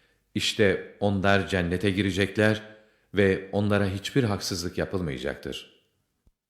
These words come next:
Rahman'ın kullarına görmedikleri halde vaat ettiği adn cennetlerine gireceklerdir. Şüphesiz ki Allah'ın vaadi yerine gelecektir. Onlar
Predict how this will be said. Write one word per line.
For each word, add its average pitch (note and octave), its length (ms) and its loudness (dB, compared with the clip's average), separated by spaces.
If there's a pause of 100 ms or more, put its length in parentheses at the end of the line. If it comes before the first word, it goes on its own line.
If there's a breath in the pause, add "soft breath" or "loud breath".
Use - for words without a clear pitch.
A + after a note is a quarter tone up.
(1200)
Rahman'ın C3+ 580 4
kullarına A2+ 520 2
görmedikleri A2 680 4
halde G2 360 2
vaat G#2 240 4
ettiği F#2 720 -2
adn G#2+ 360 4
cennetlerine F2+ 680 0
gireceklerdir. C2+ 1080 -6 (600 soft breath)
Şüphesiz - 580 0
ki A2 480 2 (140)
Allah'ın G#2 600 4
vaadi F2 280 4
yerine E2 440 0
gelecektir. C#2+ 920 -6 (1800)
Onlar A#2+ 600 6